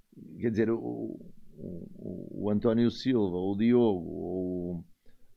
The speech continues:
ou o Quaresma, ou, ou, ou o João, quer dizer, não estão nas primeiras equipas dos grandes, ah,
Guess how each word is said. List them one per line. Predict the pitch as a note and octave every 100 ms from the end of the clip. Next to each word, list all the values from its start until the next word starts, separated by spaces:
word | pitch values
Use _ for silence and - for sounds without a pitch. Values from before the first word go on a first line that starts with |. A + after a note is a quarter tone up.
| -
ou | - F#2 F2+ F#2+ F#2+ F#2+ F#2 F2+
o |
Quaresma, | - A#2+ A#2+ A#2+ G2 E2+ F2 E2
ou, | E2+ E2+ E2 -
ou, | F#2 E2+ E2+ G1+ F2+ E2+ F#2 -
ou | - G#2
o | F#2+
João, | E2 G#2+ G2 F2 E2+
quer | D#2+
dizer, | E2+ F2
não | A2
estão | A#2 - A#2
nas | G#2 G2
primeiras | - F#2+ F#2+ F#2 E2+
equipas | E2+ F#2 F#2+ F2
dos | F#2
grandes, | F#2+ A2 A2 A#2+ C3+ - - - - _ - _
ah, | - -